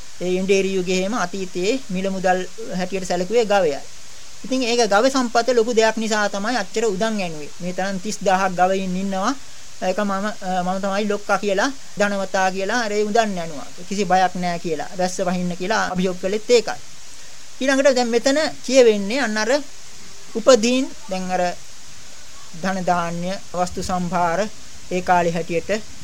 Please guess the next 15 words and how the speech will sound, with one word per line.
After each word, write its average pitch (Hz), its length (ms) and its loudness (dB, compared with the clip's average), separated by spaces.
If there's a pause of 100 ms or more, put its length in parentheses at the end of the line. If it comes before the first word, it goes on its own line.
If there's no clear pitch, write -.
(100)
බලනවා 175 440 0
නම් 180 220 -2
ගවයින් 180 420 2
ආදී 160 360 -2 (440)
ඒ 196 140 -2
හැම 208 160 0
එකක්ම 196 400 0
උපදීන්. 247 460 4 (240)
දැන් 175 180 -4
මේ 233 200 0
කාලේ 208 340 4
හැටියට 202 280 2
බලනකොට 190 380 0
උපදී 208 360 2
හැටියට 196 320 2